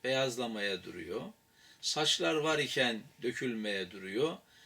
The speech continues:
Ayaklar dipdiri iken takılmaya duruyor. Eller hızlı hareket edebilirken titremeye duruyor. Derken insan şu soruları sormaya başlıyor.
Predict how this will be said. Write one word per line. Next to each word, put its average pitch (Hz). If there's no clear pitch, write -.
Ayaklar 156
dipdiri 127
iken 117
takılmaya 117
duruyor. 98
Eller 160
hızlı 143
hareket 131
edebilirken 113
titremeye 117
duruyor. 131
Derken 147
insan 135
şu -
soruları 131
sormaya 107
başlıyor. -